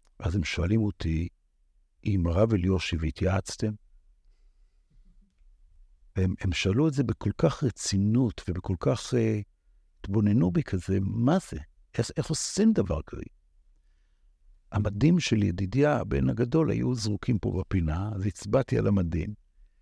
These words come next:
אמרתי, "האמת שלא שאלתי את הרב אלישיב גם על זה. אני כללית לא נוהג לשאול את הרב אלישיב."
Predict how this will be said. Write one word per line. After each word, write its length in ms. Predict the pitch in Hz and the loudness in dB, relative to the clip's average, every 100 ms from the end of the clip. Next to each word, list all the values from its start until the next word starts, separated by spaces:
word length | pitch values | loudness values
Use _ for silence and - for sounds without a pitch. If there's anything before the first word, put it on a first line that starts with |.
| _ - | _ -4
אמרתי, 380 | 139 - 165 - | -4 -2 -2 -2
"האמת 380 | - 95 143 180 | -2 0 0 -2
שלא 280 | - 151 165 | -4 -2 -2
שאלתי 340 | - 147 120 | 0 0 0
את 120 | 76 | 0
הרב 200 | 117 104 | 0 0
אלישיב 540 | 95 95 95 - 92 98 _ _ _ - | -2 -2 -4 -4 -4 -4 _ _ _ -4
גם 160 | 110 107 | 0 0
על 100 | 113 | 0
זה. 200 | 139 185 - _ _ _ _ _ _ _ _ _ - | 0 -2 -4 _ _ _ _ _ _ _ _ _ -6
אני 140 | 110 | -4
כללית 520 | - - 165 254 - - | -2 0 2 0 -2 -6
לא 240 | 135 120 | -2 2
נוהג 300 | 190 202 185 | 4 4 2
לשאול 320 | 147 - 113 98 | 0 -2 -2 -2
את 120 | - | -2
הרב 200 | 95 98 | -2 0
אלישיב." 460 | 87 85 - - | 0 -2 -4 -10